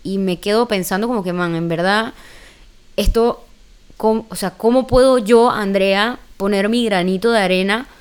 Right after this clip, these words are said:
para que la gente no alimente más lo negativo?". Y sin querer queriendo, sin darme cuenta, yo misma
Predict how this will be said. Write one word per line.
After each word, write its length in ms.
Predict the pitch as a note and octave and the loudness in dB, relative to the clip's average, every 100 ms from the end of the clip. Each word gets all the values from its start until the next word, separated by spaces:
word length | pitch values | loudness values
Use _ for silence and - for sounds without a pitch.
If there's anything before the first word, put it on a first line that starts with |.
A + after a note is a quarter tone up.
| - - - - | -20 -20 -20 -6
para 300 | G3+ F#3+ F#3 | -2 0 -2
que 340 | F#3 F3+ E3+ - - - | -4 -4 -4 -8 -20 -14
la 180 | - F#3+ | -4 -2
gente 300 | F#3+ G#3+ B3 | 0 -2 0
no 280 | A#3 A#3 B3 | 2 2 2
alimente 960 | A3+ B3 A#3 A#3 A#3 G#3+ G3 G3+ A#3 D#4 - - - - - | 2 2 2 2 2 2 0 -2 -2 -6 -18 -20 -20 -20 -8
más 540 | G#3+ A3+ A3 A#3 D4 - | 0 2 4 2 0 -2
lo 220 | A3 G#3+ | 2 4
negativo?". 760 | G3+ F#3+ F3+ F3 C#4 A#3 D#3+ E3 - - - - - | 4 2 2 0 0 0 -2 -8 -14 -20 -20 -10 -4
Y 100 | A#3 | -2
sin 260 | A3+ A3 | 0 -2
querer 400 | A3 G3+ A3 C4 | -2 0 2 2
queriendo, 680 | C4+ C4 C#4 G#3+ F#3+ F3+ G#3 | 0 0 0 0 0 -2 -4
sin 260 | - F#3+ G3 | -6 -2 0
darme 260 | A3 A#3+ | 2 0
cuenta, 520 | A#3+ C4 A#3 F#3+ F#3 F#3+ | 0 -2 -2 -2 -2 0
yo 180 | A3+ | 0
misma 580 | B3+ C#4+ A3 G#3 F#3+ A#3+ | 2 0 -2 -4 -4 -6